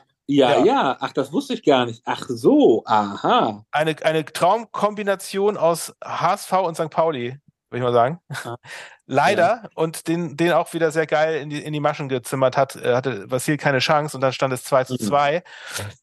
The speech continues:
Speaker 2: Und dann, äh,
Speaker 1: Mhm.
Speaker 2: mu-, muss-, mussten wir auch noch ein bisschen zittern. Es gab sogar noch ein Abseitstor, ganz kurz vor Schluss in der Nachspielzeit, äh, wo zum Glück hauchzart abseits, äh,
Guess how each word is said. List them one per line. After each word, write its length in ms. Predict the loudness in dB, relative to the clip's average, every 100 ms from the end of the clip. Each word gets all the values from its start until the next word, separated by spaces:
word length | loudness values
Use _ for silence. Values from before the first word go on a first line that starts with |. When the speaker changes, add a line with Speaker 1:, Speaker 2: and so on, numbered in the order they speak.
| _ -4
Speaker 2:
Und 160 | -2 2
dann, 320 | 0 0 -4
äh, 540 | 0 2 4 2 0
Speaker 1:
Mhm. 220 | -2 -6 -4
Speaker 2:
mu-, 140 | -4 0
muss-, 280 | 0 -2 -4
mussten 320 | -4 -2 -2
wir 160 | 0 0
auch 40 |
noch 80 | 0
ein 140 | -2
bisschen 240 | -4 -6 -4
zittern. 320 | -2 -2 -2
Es 100 | 0
gab 160 | -2 -2
sogar 160 | -4
noch 100 | -2
ein 120 | -2 -4
Abseitstor, 640 | -2 -2 -4 -6 -2 0
ganz 240 | 0 -4
kurz 300 | -4 -4 -4
vor 120 | -6 -8
Schluss 320 | -2 -4 -2
in 60 |
der 80 | -2
Nachspielzeit, 760 | -2 -4 -8 -6 2 2 2 -2
äh, 280 | 0 2 2
wo 100 | -2
zum 180 | -6 -4
Glück 260 | -4 -4 -4 -2
hauchzart 720 | -2 -6 -12 -2 0 0 -6 _ _
abseits, 640 | -6 -2 2 2 0 -10 -6
äh, 420 | 0 2 2